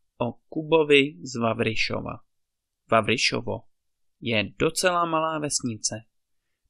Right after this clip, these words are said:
na kterou zhora zhlíží široce rozčaplý vrch Barance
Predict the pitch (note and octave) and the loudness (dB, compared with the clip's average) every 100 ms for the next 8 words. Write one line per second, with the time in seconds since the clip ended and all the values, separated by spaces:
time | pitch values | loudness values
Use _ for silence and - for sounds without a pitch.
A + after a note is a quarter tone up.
0 | - F#3 - G#3+ D3+ A2+ - - E3+ F#3+ | -8 -8 0 2 2 0 2 2 4 2
1 | F3+ D3 C3+ D3+ D3 D#3+ D#3 - - - | -2 -2 -2 -2 -4 -6 -8 -6 -4 2
2 | C3 C3+ - D3+ C3 - - C3+ - C3+ | 2 2 -2 -2 -4 -4 -4 -4 -4 -4
3 | C#3 A#2 A#2+ - - A#2+ A#2 A2 G#2 G#2 | -2 -4 -4 -8 -6 -2 0 0 -2 -4
4 | - G#2 | -4 -6